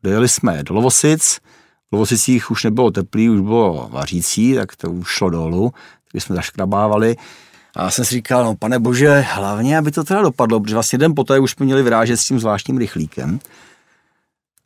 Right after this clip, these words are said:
No a dojeli jsme do Libně, bylo to relativně dobrý, říkám, „No, tak hlavně, aby to proběhlo tak, jak to proběhnout má.“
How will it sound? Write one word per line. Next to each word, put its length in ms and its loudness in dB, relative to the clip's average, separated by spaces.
No 80 2
a 40 6
dojeli 260 6
jsme 200 4
do 80 6
Libně, 640 6
bylo 320 2
to 300 4
relativně 420 2
dobrý, 240 4
říkám, 280 0
„No, 180 0
tak 160 -8
hlavně, 440 -2
aby 200 2
to 160 0
proběhlo 420 2
tak, 100 2
jak 100 -2
to 80 -2
proběhnout 500 0
má.“ 260 0